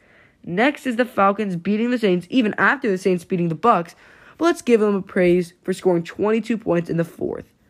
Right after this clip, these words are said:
but couldn't hold on to the win. Next is probably the biggest upset of the season, so it is Bills at Jaguars. And by this game, that's, by the way, this game only had field goals,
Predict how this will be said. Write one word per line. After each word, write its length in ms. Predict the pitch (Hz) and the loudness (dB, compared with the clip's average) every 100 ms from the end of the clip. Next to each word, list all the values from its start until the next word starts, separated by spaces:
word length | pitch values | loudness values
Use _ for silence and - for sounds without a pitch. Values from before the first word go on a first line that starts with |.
| _ _ _ _ - | _ _ _ _ -6
but 140 | 180 | -2
couldn't 260 | - 247 240 | 4 4 4
hold 220 | 226 208 | 0 0
on 160 | 190 185 | -2 -4
to 100 | 180 | -4
the 100 | 165 | -4
win. 280 | - - - _ - | -4 -10 -16 _ -4
Next 240 | 233 294 | -2 0
is 100 | 277 | -2
probably 200 | 254 226 | 2 4
the 80 | 202 | 2
biggest 440 | 170 254 294 269 - | 0 2 2 0 0
upset 320 | 214 - 214 | 0 2 0
of 80 | 202 | 0
the 60 | 208 | -2
season, 520 | 214 196 180 180 180 _ _ | -2 -2 0 -2 -6 _ _
so 220 | - 208 220 | -6 2 4
it 80 | |
is 160 | 180 165 | 4 0
Bills 560 | - - 214 254 269 233 | -4 4 6 6 2 2
at 120 | 226 | 0
Jaguars. 520 | 175 156 143 135 - | 0 0 0 -4 -8
And 140 | 190 | -2
by 120 | 208 254 | 2 2
this 140 | 262 | 2
game, 180 | 233 214 | -2 -2
that's, 180 | 190 - - _ _ _ _ - | -4 -8 -20 _ _ _ _ -2
by 160 | 202 | 2
the 60 | 233 | 2
way, 100 | 196 | 0
this 140 | 180 | -2
game 180 | 226 226 | -4 0
only 120 | 226 | 0
had 140 | 190 - | 0 -4
field 460 | _ 196 220 170 | _ 2 4 4
goals, 360 | - 50 - | 0 -12 -18